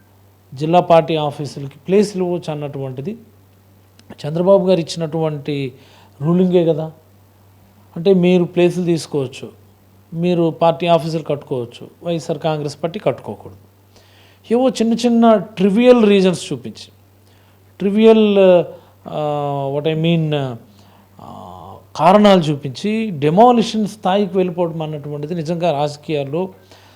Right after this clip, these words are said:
అత్యంత దిగజారేటటువంటి పరిస్థితి అని నేనైతే అభిప్రాయపడతా ఉన్నా. ఒకటి, రాజకీయాల్లో గెలుపు ఉంటుంది, ఓటమి ఉంటుంది. ఓడిపోయిన వాడు ఎందుకు ఓడిపోయామని అనుకుంటాడు, గెలిచిన వాడు వెర్రవీగితే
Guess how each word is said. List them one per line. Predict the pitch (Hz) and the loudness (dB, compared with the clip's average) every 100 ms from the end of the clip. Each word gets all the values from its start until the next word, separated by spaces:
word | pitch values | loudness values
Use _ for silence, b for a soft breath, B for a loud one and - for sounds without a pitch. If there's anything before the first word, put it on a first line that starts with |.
| b _ | b _
అత్యంత | 147 - - 185 175 175 180 165 147 | -18 -14 -2 0 0 0 4 4 4
దిగజారేటటువంటి | 135 139 143 170 180 170 156 160 147 147 | 0 -4 0 4 4 4 0 -2 -2 -6
పరిస్థితి | 135 139 131 160 | -6 -8 -8 -10
అని | 139 | -8
నేనైతే | 131 127 123 | -8 -8 -8
అభిప్రాయపడతా | 120 120 113 110 98 - | -10 -10 -12 -12 -16 -18
ఉన్నా. | 98 92 _ b b b b b b _ | -20 -20 _ b b b b b b _
ఒకటి, | 120 139 170 202 170 - _ _ _ _ _ _ _ _ | -12 -6 0 0 0 -8 _ _ _ _ _ _ _ _
రాజకీయాల్లో | 143 165 156 185 175 175 | -6 -6 2 2 4 2
గెలుపు | 170 156 160 170 | 2 0 -2 -4
ఉంటుంది, | 151 165 160 165 175 - _ 143 131 | -4 -4 -2 -6 -10 -18 _ -12 -4
ఓటమి | 143 147 151 | -4 -4 -6
ఉంటుంది. | 143 147 139 139 139 _ _ b b b _ _ 151 | -8 -8 -10 -12 -16 _ _ b b b _ _ -6
ఓడిపోయిన | 165 156 175 165 | -4 -2 0 2
వాడు | 160 151 | 2 2
ఎందుకు | 147 170 156 | 0 0 0
ఓడిపోయామని | 160 160 156 151 151 135 | -2 0 -2 -2 -2 -4
అనుకుంటాడు, | 131 135 127 127 | -6 -8 -6 -8
గెలిచిన | 123 147 165 - 190 | -4 -4 -4 -6 -2
వాడు | 180 175 | 0 2
వెర్రవీగితే | 156 151 165 165 160 185 202 214 | 0 0 0 -2 -2 -2 -2 -4